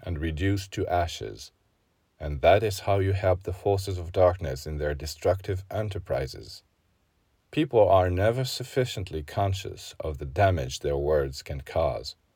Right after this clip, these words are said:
If you were to seek the origin of the misunderstandings, discord,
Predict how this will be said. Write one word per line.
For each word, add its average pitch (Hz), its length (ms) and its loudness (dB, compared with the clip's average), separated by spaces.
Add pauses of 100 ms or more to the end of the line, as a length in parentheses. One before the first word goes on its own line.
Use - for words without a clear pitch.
(300)
If - 140 -14
you 90 80 0
were 120 200 6
to 135 120 -4
seek 123 320 -6
the 104 160 -6
origin 98 560 4
of 69 140 -6
the 73 80 -4
misunderstandings, 92 1200 -4 (420)
discord, 67 640 0